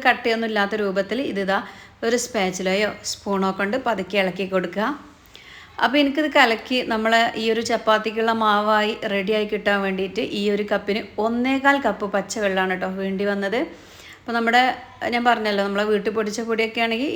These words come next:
ഈ ഒരു കറക്റ്റ് ആയിരിക്കും. ഏതെങ്കിലും പാക്കറ്റ് പൊടിയാണെങ്കിൽ ഓരോ പൊടിക്കും ഓരോ, ഓരോ മനുഷ്യന്മാരെ പോലെ തന്നെ അല്ലേ, ഓരോ പൊടിക്കും ഓരോ വ്യത്യാസം ഉണ്ടാവും. ചിലപ്പോൾ കുറേ വെള്ളമൊക്കെ വേണ്ടി വരും. അതിനനുസരിച്ച് കുറേശ്ശെ കുറേശ്ശെ ഒഴിച്ചിട്ട്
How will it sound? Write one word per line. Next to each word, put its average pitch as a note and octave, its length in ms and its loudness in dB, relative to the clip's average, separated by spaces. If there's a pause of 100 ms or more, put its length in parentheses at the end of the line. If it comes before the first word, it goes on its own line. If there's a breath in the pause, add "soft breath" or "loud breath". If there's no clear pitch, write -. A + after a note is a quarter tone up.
ഈ A#3 120 0
ഒരു A3 160 -2
കറക്റ്റ് G#3 360 -2
ആയിരിക്കും. G3+ 380 0 (600 loud breath)
ഏതെങ്കിലും G3+ 380 0
പാക്കറ്റ് G3+ 440 0
പൊടിയാണെങ്കിൽ G#3+ 520 2
ഓരോ G3 240 4
പൊടിക്കും G#3 320 -4 (300)
ഓരോ, G3 180 0 (160)
ഓരോ - 240 -2 (160)
മനുഷ്യന്മാരെ G3+ 480 0
പോലെ G3+ 200 2
തന്നെ A3 160 0
അല്ലേ, G3 200 2
ഓരോ G3 180 -2
പൊടിക്കും G3+ 320 -4 (160)
ഓരോ G3+ 220 2
വ്യത്യാസം G#3+ 440 0
ഉണ്ടാവും. G3+ 280 0 (500 loud breath)
ചിലപ്പോൾ G#3 300 -4
കുറേ A3 220 4
വെള്ളമൊക്കെ G#3 400 2
വേണ്ടി G3+ 240 0
വരും. A3 160 2 (120)
അതിനനുസരിച്ച് G3+ 580 -2 (100)
കുറേശ്ശെ G3 500 -2
കുറേശ്ശെ G3+ 440 -2
ഒഴിച്ചിട്ട് G3+ 400 0